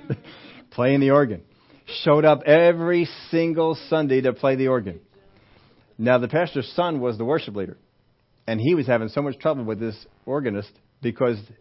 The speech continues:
uh, they would practice a song one way, and the organist on Sunday would play it completely different. <laughs> Totally different. Would not follow along,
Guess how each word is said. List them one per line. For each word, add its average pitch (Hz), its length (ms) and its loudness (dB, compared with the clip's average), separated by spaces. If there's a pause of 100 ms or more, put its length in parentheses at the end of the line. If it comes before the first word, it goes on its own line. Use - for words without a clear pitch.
(180)
uh, 113 80 -6
they 139 160 2
would 131 200 0
practice 156 460 -4
a 113 60 -12
song 110 260 -4
one 131 200 -4
way, 101 240 -4 (140)
and 117 180 -2
the 110 100 -6
organist 131 460 -4
on 117 160 -6
Sunday 143 320 -6
would 110 180 -8
play 123 200 -4
it 117 60 -8
completely 117 340 -8
different. 135 380 -6
<laughs> - 60 -20 (1300)
Totally 165 500 4
different. 101 460 -8
Would 147 180 0
not 165 320 2
follow 165 320 2
along, 160 680 0